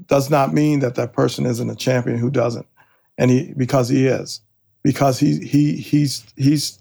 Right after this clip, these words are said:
he stood to, uh, to, to test himself. And, and he stood also to, to be witnessed by, uh, others, you know, uh, in that, in that, in that, in that, um, that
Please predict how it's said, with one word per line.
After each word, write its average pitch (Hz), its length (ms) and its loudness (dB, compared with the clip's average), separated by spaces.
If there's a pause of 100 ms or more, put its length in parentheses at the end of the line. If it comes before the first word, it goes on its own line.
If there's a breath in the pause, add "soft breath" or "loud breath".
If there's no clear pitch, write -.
(100)
he - 180 2
stood 165 480 0 (500 soft breath)
to, - 240 -2
uh, 120 640 2 (280)
to, 139 260 2
to 139 200 0
test - 380 -2
himself. - 480 -6 (760)
And, 147 520 2
and 147 140 2
he 156 80 4
stood 180 280 0
also 180 560 0 (200 loud breath)
to, 156 480 2 (220)
to 147 220 2
be 147 160 2
witnessed 143 640 0
by, 135 420 -2 (140)
uh, 123 340 -2
others, 147 500 0 (460 soft breath)
you 143 100 2
know, 120 320 2 (160)
uh, - 400 0
in 131 140 2
that, 127 280 0
in 139 100 -4
that, 139 240 -4
in 127 100 0
that, 117 260 -2 (200)
in 123 120 -2
that, 113 360 -2
um, 117 440 -4 (880)
that 120 380 2